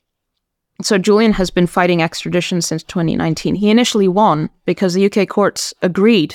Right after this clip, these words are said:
that if he's sent to the United States, he would be put under conditions that would drive him to commit suicide. And then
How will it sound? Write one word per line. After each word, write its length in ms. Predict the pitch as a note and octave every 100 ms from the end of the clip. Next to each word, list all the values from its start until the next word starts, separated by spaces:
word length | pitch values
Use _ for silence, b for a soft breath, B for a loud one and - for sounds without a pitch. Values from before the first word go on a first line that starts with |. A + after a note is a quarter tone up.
| -
that 400 | F#3 F3 - -
if 140 | - -
he's 180 | G3 -
sent 220 | F#3 -
to 80 | F3+
the 60 |
United 300 | E3+ E3 E3
States, 460 | - D#3+ E3 - - b b b b _
he 140 | G3+
would 80 | F#3+
be 140 | F3+
put 160 | - E3+
under 240 | E3 D#3
conditions 500 | D#3 D#3+ D#3+ - D#3
that 180 | - - -
would 160 | D#3+
drive 260 | E3+ E3 D#3+
him 160 | E3
to 140 | D3+ D#3+
commit 240 | E3 D3+
suicide. 560 | - D#3+ D#3+ C3+ - - b b b b
And 120 | F#3+
then 140 | F#3